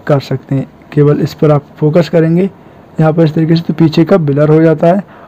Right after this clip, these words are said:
और यहाँ से आप photo shoot कर सकते हैं। Next, यहाँ से आपको video का option मिल जाता है। तो यहाँ से आप अपने phone में video record कर सकते हैं। यहाँ पर,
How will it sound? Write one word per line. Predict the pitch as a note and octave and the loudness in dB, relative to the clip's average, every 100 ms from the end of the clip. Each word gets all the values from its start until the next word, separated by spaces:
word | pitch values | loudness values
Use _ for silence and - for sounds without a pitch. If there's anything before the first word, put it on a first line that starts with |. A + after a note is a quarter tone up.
| - | -6
और | - | 0
यहाँ | D#3 | 0
से | E3+ D#3+ | 0 0
आप | D#3 | 0
photo | D3+ C#3+ C#3+ | -2 -4 -2
shoot | F#3+ - C#3+ A#3+ - - - | -4 -4 -4 -6 -12 -20 -4
कर | F#3 | -2
सकते | D#3+ D3 C#3+ C#3 | 0 -4 -4 -6
हैं। | C3 B2 - - - - - E3+ | -6 -8 -18 -20 -20 -20 -4 0
Next, | G3 G3+ | 0 2
यहाँ | F#3+ | 2
से | F#3+ | 2
आपको | F#3 G3 | 2 0
video | D3+ D3+ F3 | 2 4 4
का | F3 | 4
option | F3 D#3+ F3 | 0 0 -2
मिल | F3 | 0
जाता | E3 D#3+ | 0 2
है। | F3 F3 | 2 0
तो | - - D#3+ | -6 -8 0
यहाँ | D#3+ | 0
से | F3+ | 2
आप | E3 E3 | 2 2
अपने | D#3+ C#3+ D3+ | -2 -4 -4
phone | C#3+ C#3 | -2 -2
में | C#3 C#3+ | -2 0
video | D3+ E3 F3+ | 2 4 2
record | E3 E3+ D#3+ | 2 0 0
कर | E3 | -2
सकते | E3 D#3 F3+ | -2 -2 0
हैं। | |
यहाँ | E3+ D3 | 2 0
पर, | F3 | 0